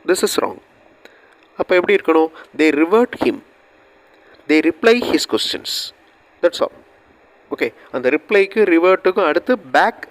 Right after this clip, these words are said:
தேவையில்லை. இந்த சென்டென்ஸும் சில பேர் கேஷுவலாக கமெண்ட் பண்ற மிஸ்டேக் தான்.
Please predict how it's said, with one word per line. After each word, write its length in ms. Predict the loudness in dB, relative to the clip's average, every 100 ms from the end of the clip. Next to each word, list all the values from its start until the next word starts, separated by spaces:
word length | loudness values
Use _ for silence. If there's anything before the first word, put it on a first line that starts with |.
| _
தேவையில்லை. 460 | -2 0 0 -2 -6 _ _ _ _ _ _ -20 -20 -20 -20 _ _ _ _ -4
இந்த 200 | -2 0
சென்டென்ஸும் 420 | 0 -2 -2 0 0
சில 200 | 2 2
பேர் 180 | 2
கேஷுவலாக 580 | 2 0 0 2 2 2 0
கமெண்ட் 220 | -4 -4
பண்ற 200 | -4 -4
மிஸ்டேக் 360 | -4 -6 -6 -6
தான். 260 | -8 -8